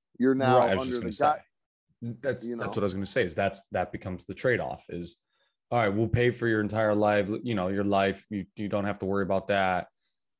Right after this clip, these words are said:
Speaker 2: but we're going to monitor every single thing you do. We're gonna dictate what you can do and when you can do it, like,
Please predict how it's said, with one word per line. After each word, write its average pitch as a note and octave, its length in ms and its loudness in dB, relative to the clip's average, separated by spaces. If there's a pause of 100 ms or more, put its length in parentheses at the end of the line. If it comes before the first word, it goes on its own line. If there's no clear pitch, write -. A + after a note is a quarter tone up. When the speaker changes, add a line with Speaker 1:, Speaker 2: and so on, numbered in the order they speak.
(120)
Speaker 2:
but G2 640 0 (800)
we're G#2+ 200 -2
going A2 220 0
to A2+ 120 -8
monitor G2+ 520 0
every B2+ 260 2
single A#2+ 240 0
thing G#2 200 -6
you G2+ 100 -2
do. F#2 220 -4
We're F#2+ 120 -4
gonna G2 140 -2
dictate A2 480 0
what A#2 160 0
you G#2 100 -6
can G2+ 280 -2
do G2 160 -2
and G2 100 -2
when G2 160 -2
you F#2 100 -6
can G2 160 -6
do F#2 200 0
it, F2+ 180 -6
like, F2+ 260 -2